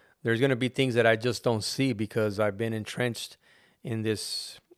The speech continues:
in this mechanism for a while, the way we're doing things. And we do like to consider ourselves flexible and, and somewhat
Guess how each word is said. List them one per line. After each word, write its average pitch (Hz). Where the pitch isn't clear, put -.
in 120
this 104
mechanism 113
for 110
a 104
while, 104
the 104
way 110
we're 107
doing 120
things. 110
And 120
we 131
do 131
like 127
to 120
consider 117
ourselves 110
flexible 120
and, 98
and 101
somewhat 117